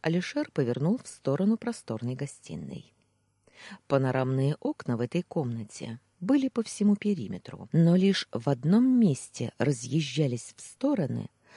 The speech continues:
открывая выход на огромную террасу.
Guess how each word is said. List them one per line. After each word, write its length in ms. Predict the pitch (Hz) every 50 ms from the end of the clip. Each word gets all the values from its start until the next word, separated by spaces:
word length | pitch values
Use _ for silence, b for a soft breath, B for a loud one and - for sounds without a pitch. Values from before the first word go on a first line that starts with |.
| B B B
открывая 640 | - - 160 - - - 143 139 127 135 127 123 117
выход 440 | 104 104 135 196 - - - 277 -
на 180 | 226 196 151 127
огромную 480 | 120 - - 120 117 123 123 123 123
террасу. 680 | 117 - - 135 117 117 113 - - - - - -